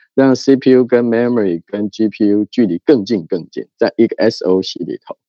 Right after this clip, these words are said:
那说不定还蛮厉害的啊。那这个有可能有 power consumption 的问题，它有可能有这些传输，讯号传输问题，所以就看它去努力。但是肯定呢，大方向没问题，就是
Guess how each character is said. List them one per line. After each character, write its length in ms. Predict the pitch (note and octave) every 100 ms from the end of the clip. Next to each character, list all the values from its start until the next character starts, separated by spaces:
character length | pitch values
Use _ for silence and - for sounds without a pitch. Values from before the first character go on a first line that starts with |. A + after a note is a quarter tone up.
| _ _ _ -
那 260 | D3+ E3+
说 240 | C#3 - B2+
不 100 | A#2
定 280 | A2+ F#2+ F2
还 200 | G#2 F2
蛮 200 | E2 F2
厉 160 | E2
害 140 | - -
的 180 | - -
啊。 160 | D2 F2+ _ _ - - C#3
那 240 | B2+ A2+ - -
这 140 | - C#3
个 180 | B2 A2
有 240 | - A2 A#2
可 140 | G2
能 120 | F2
有 160 | E2+ E2 _
power 460 | - G#2+ A2 G2+
consumption 600 | - E2 D#2 F2+ F2+ E2 E2
的 100 | D2+
问 220 | E2 D2+
题， 360 | - - - -
它 160 | G#2 G2+
有 200 | F2+ F#2+
可 160 | E2+
能 160 | D2+ D#2+
有 160 | D#2+ -
这 160 | F#2
些 420 | - - F2+ F2+
传 320 | F#2+ - E2 F2+
输， 280 | F2+ F#2 G#2
讯 260 | - F#2+
号 180 | F#2 F2+
传 240 | D#2+ D#2+ E2
输 200 | F2 E2+
问 120 | E2 -
题， 180 | - -
所 200 | - G2+
以 60 | - - - -
就 120 | C3
看 180 | C3+ A#2+
它 160 | A2
去 140 | - G#2+
努 180 | D#2+
力。 240 | D#2 F2 -
但 140 | - C3+
是 140 | B2 _ _
肯 180 | B2+ G2
定 180 | C3+ B2+
呢， 160 | A#2
大 160 | G#2+ G#2
方 220 | G2+ G2
向 160 | G2 F2+
没 120 | E2
问 240 | F2 E2+ E2
题， 180 | D2 -
就 140 | F#2+
是 260 | - F#2+